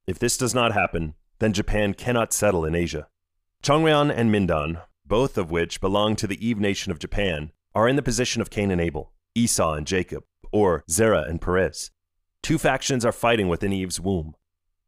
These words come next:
This is necessary for the country to become the Eve Nation. However, Japan is encouraging the fight.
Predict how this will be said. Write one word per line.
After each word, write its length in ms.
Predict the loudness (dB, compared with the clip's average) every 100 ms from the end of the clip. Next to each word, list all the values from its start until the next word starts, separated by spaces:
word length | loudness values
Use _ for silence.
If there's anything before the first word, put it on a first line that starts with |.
| -2
This 160 | 0
is 140 | 0 2
necessary 640 | 2 2 -2 0 0 0
for 140 | -2
the 100 | -4
country 380 | -2 -2 -2 -4
to 100 | -4
become 300 | -8 -4 -2
the 200 | -2 -4
Eve 140 | -4 -2
Nation. 400 | -2 -2 -10 -14 _ _ _ _ _
However, 440 | 2 2 2 -4 _ _
Japan 420 | -6 -4 0 0 0
is 140 | 0
encouraging 600 | -2 0 0 0 0 -2
the 60 | -4
fight. 380 | -6 -8 -10